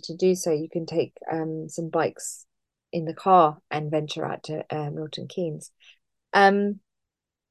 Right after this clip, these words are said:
creative writing and poetry, um, getting the kids to keep up, uh, this is the teacher in me, keeping up with their, um, literacy skills. It's important that we are still encouraging our children to read and write,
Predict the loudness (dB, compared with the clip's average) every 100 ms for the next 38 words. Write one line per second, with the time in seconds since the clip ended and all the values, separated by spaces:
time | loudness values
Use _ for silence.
0 | _ _ 6 10 12 10 8 6 8 8
1 | 8 6 4 4 2 0 0 2 8 8
2 | 6 4 6 6 2 -6 -20 -20 -2 2
3 | 4 6 4 4 2 2 4 4 2 0
4 | 6 6 6 2 -4 _ -12 -6 -6 -6
5 | 0 2 0 -10 -16 -6 0 2 0 -4
6 | -2 -2 0 -2 0 0 0 2 -2 -2
7 | -6 -6 -2 0 -2 -2 0 2 6 8
8 | 8 6 0 -20 -20 _ 2 4 6 4
9 | 0 -4 0 4 4 2 0 0 2 4
10 | 4 4 -2 -6 -4 0 2 4 2 4
11 | 4 6 4 0 2 6 6 4 0 0
12 | 2 2 2 0 0 2 2 2 -2 -2
13 | 2 4 4 2 2 2 2 0 -4